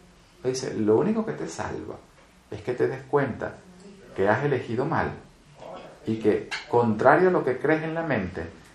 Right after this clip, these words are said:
esa elección no cambió lo que eres. Así que la culpa no tiene sentido". Eso no hace que desaparezcas, que es la gran mentira del ego.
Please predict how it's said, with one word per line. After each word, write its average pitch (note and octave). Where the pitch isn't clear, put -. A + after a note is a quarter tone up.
esa A#2
elección B2
no G#2+
cambió G#2+
lo G2+
que E2+
eres. -
Así -
que G#2+
la F2+
culpa D3
no G#2+
tiene G#2+
sentido". F2+
Eso D#3
no C#3+
hace C#3
que A2
desaparezcas, G2
que F#2+
es F#2
la G2+
gran F#2+
mentira F#2
del E2+
ego. G#2